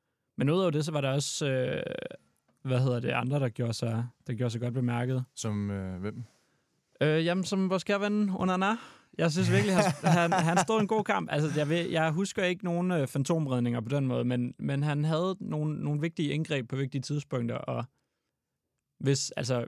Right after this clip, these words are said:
Speaker 1: nu kender vi United godt nok til, at hvis modstanderholdet scorer et mål, så kan de lige så godt score fire. Øh, så det, at han holder nullet og, øh, og tager nogle vigtige bolde, det, det er også med til at afgøre kampen.
Speaker 2: I, øh,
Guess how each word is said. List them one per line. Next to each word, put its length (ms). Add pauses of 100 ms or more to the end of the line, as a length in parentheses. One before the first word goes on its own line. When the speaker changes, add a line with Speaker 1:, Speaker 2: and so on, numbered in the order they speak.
(140)
Speaker 1:
nu 140
kender 240
vi 120
United 280
godt 140
nok 140
til, 140
at 160
hvis 240
modstanderholdet 500
scorer 260
et 120
mål, 240
så 100
kan 160
de 60
lige 120
så 100
godt 140
score 200
fire. 300 (920)
Øh, 360
så 100
det, 140
at 140
han 160
holder 240
nullet 380
og, 200 (1040)
øh, 580
og 120
tager 200
nogle 180
vigtige 220
bolde, 240
det, 340 (140)
det 280 (100)
er 60
også 180
med 80
til 80
at 60
afgøre 240
kampen. 360 (1000)
Speaker 2:
I, 340
øh, 460